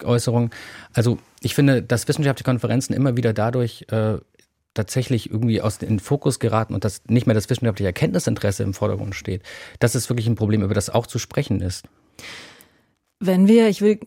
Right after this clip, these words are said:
Speaker 2: gar nicht so doll inhaltlich einsteigen, aber wenn wir, ähm, noch mal auf diese Wortwahl schauen, also Sie haben gerade gesagt, die, die, die da, äh, protestiert haben, haben ihn eben pauschal als Nazi verunglimpft.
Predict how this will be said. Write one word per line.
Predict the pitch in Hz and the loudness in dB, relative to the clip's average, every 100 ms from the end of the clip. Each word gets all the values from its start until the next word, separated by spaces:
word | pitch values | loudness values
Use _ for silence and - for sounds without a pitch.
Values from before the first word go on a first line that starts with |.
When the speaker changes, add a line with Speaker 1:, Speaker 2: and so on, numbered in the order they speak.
| 196 | -4
Speaker 2:
gar | 185 175 | 0 2
nicht | 208 - | 2 0
so | 175 165 208 | -4 2 4
doll | 214 196 | 4 2
inhaltlich | 202 196 190 180 - | 4 2 2 -2 -4
einsteigen, | 185 247 - 131 131 151 | -4 -4 -6 -10 -10 -10
aber | - 180 170 | -4 -4 -2
wenn | 190 208 | 0 2
wir, | 208 202 - | 2 0 0
ähm, | 190 190 - _ - | -2 -4 -8 _ -14
noch | - 208 208 | -2 -2 0
mal | 233 196 | 0 -2
auf | 175 | -4
diese | 175 180 156 | -6 -6 -4
Wortwahl | 160 170 233 - 233 247 240 | -2 -2 -2 -4 -2 0 0
schauen, | - 196 196 262 311 285 | -4 -2 0 2 0 -2
also | 208 | -2
Sie | 196 | 0
haben | 196 | 0
gerade | 202 196 | 0 -2
gesagt, | 190 196 262 - | -2 -2 -2 -4
die, | 202 196 | -6 -4
die, | 196 214 | -2 0
die | 214 208 185 208 | 0 -2 -2 -4
da, | 190 190 196 196 | -2 0 0 0
äh, | 185 | -2
protestiert | 175 196 190 - 233 | -4 -6 -4 -2 -2
haben, | 262 233 | 0 0
haben | 208 | 0
ihn | 196 190 | 0 0
eben | 196 202 | 0 0
pauschal | 185 196 - 196 - | -2 -4 -2 -4 -2
als | 180 185 | -4 -4
Nazi | 156 180 233 254 | -4 -4 -4 -6
verunglimpft. | 277 - 254 262 269 269 | -4 -2 0 0 -2 -4